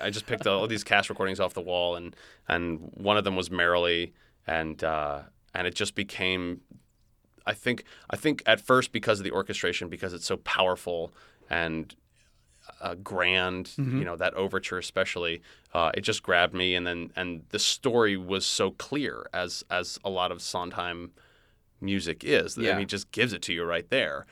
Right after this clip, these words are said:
Speaker 1: So you could follow the plot without necessarily having to see the show or,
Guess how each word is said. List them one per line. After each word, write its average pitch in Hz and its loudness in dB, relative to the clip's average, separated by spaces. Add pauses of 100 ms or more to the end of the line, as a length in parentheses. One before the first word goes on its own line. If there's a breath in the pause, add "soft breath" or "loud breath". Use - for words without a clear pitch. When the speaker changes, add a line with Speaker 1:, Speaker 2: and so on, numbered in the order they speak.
(160 soft breath)
Speaker 1:
So 123 0
you 117 2
could 101 -2
follow 110 4 (340)
the 107 -4
plot 107 2
without 104 2
necessarily 95 0
having 98 2
to - -10
see 92 -4
the 95 -2
show 90 0
or, 90 0